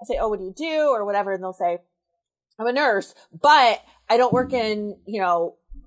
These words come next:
peds or I don't work in maternity, so I have no idea what this is about. I, I have no idea about," and it's like, I,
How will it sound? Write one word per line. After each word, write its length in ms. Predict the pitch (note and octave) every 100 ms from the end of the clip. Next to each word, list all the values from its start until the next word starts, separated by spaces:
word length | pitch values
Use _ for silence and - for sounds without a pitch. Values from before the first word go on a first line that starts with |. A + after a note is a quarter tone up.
| - _ _ - -
peds 320 | D#4 C#4 A3 G#3+
or 60 |
I 80 | G3
don't 260 | A#3 A#3 F#3+
work 240 | A3+ G#3+
in 100 | G#3+
maternity, 580 | G3 - D#4 C#4 A3 F#3+
so 220 | - G3
I 120 | F#3
have 140 | F#3+ F#3+
no 140 | A3
idea 360 | G3+ G3 F3+ D3+
what 120 | D#3+
this 160 | D3+ C#3+
is 80 |
about. 380 | D3+ C#3 A#2 - _
I, 80 | E3+
I 100 | E3
have 120 | F3+
no 100 | G#3+
idea 240 | G3 F#3 F3+
about," 180 | E3+ - _ _
and 80 | C4
it's 80 | C4+
like, 140 | C4+ C4+
I, 220 | B3+ B3+